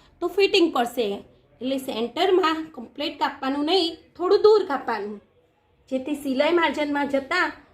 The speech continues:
એ પરફેક્ટ બની શકે. તમે જુઓ, અને અહીંયા પણ આપણે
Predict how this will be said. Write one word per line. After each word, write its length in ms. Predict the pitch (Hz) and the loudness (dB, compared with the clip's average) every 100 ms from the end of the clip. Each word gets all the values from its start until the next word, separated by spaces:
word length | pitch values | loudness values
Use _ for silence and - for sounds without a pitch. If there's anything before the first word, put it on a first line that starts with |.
| _ _ | _ _
એ 40 | 269 | -12
પરફેક્ટ 720 | - 208 208 269 370 - - _ | -8 -8 -4 0 0 -2 -14 _
બની 260 | 302 330 311 | -2 -2 -2
શકે. 460 | 247 233 214 196 208 _ _ _ _ _ _ | -4 -6 -6 -8 -10 _ _ _ _ _ _
તમે 200 | 240 214 | -10 -8
જુઓ, 340 | 214 214 190 - - _ _ _ - _ _ _ | -4 -4 -4 -6 -16 _ _ _ -20 _ _ _
અને 220 | 214 226 | -4 -4
અહીંયા 500 | - 214 214 247 370 392 | -2 -2 0 2 2 0
પણ 260 | 330 302 294 | 0 0 0
આપણે 600 | 262 262 262 269 285 | -2 -2 -2 -2 -6